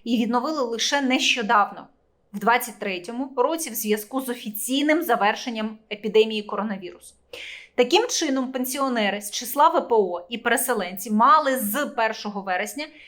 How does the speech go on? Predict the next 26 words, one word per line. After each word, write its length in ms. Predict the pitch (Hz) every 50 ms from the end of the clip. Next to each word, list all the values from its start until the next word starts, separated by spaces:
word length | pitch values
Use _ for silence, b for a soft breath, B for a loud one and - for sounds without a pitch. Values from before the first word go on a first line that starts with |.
| B B -
відновити 500 | 214 240 202 226 220 208 240 294 - 359
проходження 600 | - - 214 220 - 240 247 240 - 254 240 240
фізичної 560 | - 220 196 214 233 233 - - 247 214 202
ідентифікації 680 | 196 202 196 - - 196 190 - 214 220 220 - 220 -
в 40 | 196
Ощадбанку. 600 | 180 - - 202 - - 160 156 - - _ _ _ _ B B B B B B B B B B _
Але 320 | 220 226 247 277 277 339 381 494 - -
тепер 520 | 427 427 - 285 269 240 220 220 254 339 - - _
фізичну 720 | - - 285 277 240 220 254 302 320 320 320 - 320 277
ідентифікацію 920 | 262 240 240 240 226 - - - - - - 220 196 190 190 - - 233 226
для 160 | 202 220 233
В 120 | 208 226
П 140 | 220 - 214
О 260 | 196 190 247 311 330
взагалі 500 | - 226 202 214 277 - 330 285 285 349
скасували. 640 | 359 - - - 269 - 254 226 208 185 160 - - - _ _ _
Тобто 300 | _ _ _ _ 196 175 160 _
по-, 120 | - 233 214
повезло. 680 | 220 - 269 277 349 277 226 196 190 - 170 160 - _ B B B B B B B B B B B B
Оскільки 460 | - 160 - 254 - 320 320 320 302 277
їм 320 | 262 233 262 277 339 370
призначатиметься 840 | 349 - 254 226 240 247 233 - 262 247 247 247 226 220 214 - -
допомога 500 | 208 202 208 - 220 226 - 185 - -
лише 300 | 226 220 - - - 262
на 80 | 254 269
півроку. 560 | 262 254 233 208 214 196 185 - - - -